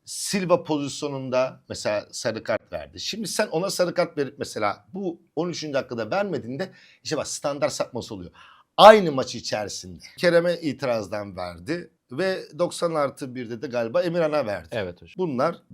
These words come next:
Speaker 1: doğru verdikleri ama o senin başlangıç ve sarı kart standartını be-, e, belirleyen bir pozisyondu. Onu es geçemezdin. Genel anlamda penaltı var.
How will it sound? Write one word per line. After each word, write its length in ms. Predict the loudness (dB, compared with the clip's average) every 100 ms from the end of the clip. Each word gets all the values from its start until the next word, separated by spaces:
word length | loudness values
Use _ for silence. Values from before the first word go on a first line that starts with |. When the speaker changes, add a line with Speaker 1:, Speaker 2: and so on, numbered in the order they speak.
| 2
Speaker 1:
doğru 500 | 4 6 4 -2 -8 _ _ _ -6
verdikleri 800 | -6 -6 -14 _ -14 -10 -12 -8 -4
ama 380 | -2 -4 -8 _ _ _ _ _
o 420 | 6 6 6 0 -14 _ _ _ -18
senin 800 | -14 -10 -6 -4 -4 -6 -12 -8
başlangıç 600 | -4 -4 -6 -8 -8 -8
ve 80 | -8
sarı 260 | -6 -8
kart 160 | -6 -8
standartını 680 | -10 -12 -8 -4 -6 -8 -12
be-, 240 | -14 -12 -10
e, 220 | -10 -8
belirleyen 400 | -8 -6 -8 -8
bir 100 | -14
pozisyondu. 600 | -12 -12 -12 -14 -16 -18 _ _ _ -12
Onu 200 | -10 -8
es 200 | -8 -10
geçemezdin. 720 | -12 -12 -12 -14 -20 -20 -20 _ _ -18 2
Genel 420 | 2 2 2 2
anlamda 600 | 2 -4 -6 -8 -14 -14 -20 _ -8
penaltı 540 | -4 -6 -8 -12 -6
var. 180 | -6